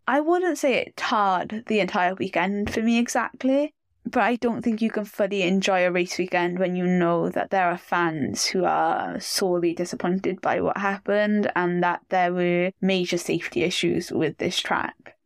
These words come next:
I hope that the F I A find a way to sort of put things in place now that will stop things like this happening again. I think that's the main thing. We can't really change what has happened as much as we wish they hadn't happened.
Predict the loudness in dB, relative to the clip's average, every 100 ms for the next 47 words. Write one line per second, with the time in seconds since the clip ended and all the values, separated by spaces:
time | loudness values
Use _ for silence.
0 | -4 -4 -2 -4 -4 -4 0 2 2 2
1 | 2 4 2 2 0 2 2 2 2 2
2 | 0 0 2 2 2 2 -2 _ -6 -4
3 | -4 -2 -2 0 -2 -2 0 2 2 2
4 | 2 0 -4 -6 0 2 2 0 0 -2
5 | -2 -4 -4 -2 -4 -2 -2 -4 -4 -6
6 | -6 -4 -2 0 -2 -2 -2 0 -2 -6
7 | -10 -4 -2 -2 -2 -4 -4 -2 0 0
8 | 0 0 0 -2 -2 -4 -2 0 0 -2
9 | 0 0 0 0 0 -2 -2 -4 0 2
10 | 2 0 -6 _ -2 0 -2 -2 0 0
11 | 0 0 -2 0 -2 0 0 -2 0 0
12 | 2 0 0